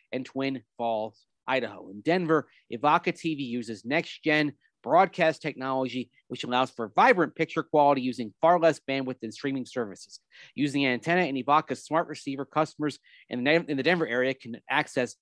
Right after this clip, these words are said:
next-gen broadcasts on A B C, N B C, Fox, and C W. And of course, they've got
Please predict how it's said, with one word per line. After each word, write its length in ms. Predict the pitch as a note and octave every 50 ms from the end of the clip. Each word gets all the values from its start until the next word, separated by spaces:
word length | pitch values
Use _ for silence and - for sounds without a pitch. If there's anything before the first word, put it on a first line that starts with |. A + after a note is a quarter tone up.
| _ _ _ _ -
next-gen 460 | C#3 E3 E3 - - - D#3+ D3+ D3
broadcasts 520 | B2+ C#3 C3+ C#3 C3+ - C3 B2+ C3 - -
on 80 | A2+
A 100 | C#3 E3
B 140 | D#3 D3+ C#3
C, 240 | - - - A#2+ B2
N 100 | B2+ B2+
B 140 | A#2+ C3 -
C, 240 | - - B2 A#2 _
Fox, 280 | - C3+ C3+ C3 - - _ _ _ - _
and 120 | - C3 B2+
C 180 | - - D#3 D3+
W. 260 | C#3+ C3 B2 C#3 -
And 100 | D3+ D3+
of 80 | C3+ -
course, 320 | - D#3+ E3 D#3+ - - _ _ _ _ _ _ _ _
they've 300 | - C#3 D#3 E3 E3 D#3+ - _
got 300 | - D#3 D3+ D3 D3 C#3